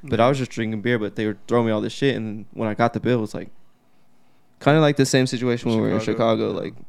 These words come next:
Speaker 2: Yeah,
Speaker 1: but,
Speaker 2: no, that
Speaker 1: yeah, it's just, I think it's easier to get, like I said, free stuff and just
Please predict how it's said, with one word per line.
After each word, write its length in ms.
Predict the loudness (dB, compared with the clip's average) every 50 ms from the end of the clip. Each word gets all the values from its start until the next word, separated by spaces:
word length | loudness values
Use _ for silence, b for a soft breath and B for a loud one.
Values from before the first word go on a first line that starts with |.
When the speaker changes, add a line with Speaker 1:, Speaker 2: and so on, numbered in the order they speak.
| -18 -20 -20 _ b b b b b b b b b b b b b b -10 -4
Speaker 2:
Yeah, 60 | -2
Speaker 1:
but, 280 | 0 0 0 0 -4 -6 -8 -12
Speaker 2:
no, 100 | -14 -12 -6
that 100 | -2 0
Speaker 1:
yeah, 100 | 2 2
it's 100 | 2 0
just, 180 | -2 -4 0 0
I 100 | 0 2
think 180 | 2 2 0 0
it's 140 | -2 -2 -2
easier 420 | -2 0 0 0 2 2 2 2 0
to 260 | -2 -4 -4 -4 -2
get, 220 | 0 -2 -2 -2
like 120 | -2 -4 -6
I 60 | -6
said, 200 | -6 -6 -8 -8
free 260 | -8 -8 -6 -6 -6
stuff 360 | -6 -4 0 2 2 2 2 0
and 140 | -4 -6 -6
just 340 | -8 -8 -10 -12 -16 -16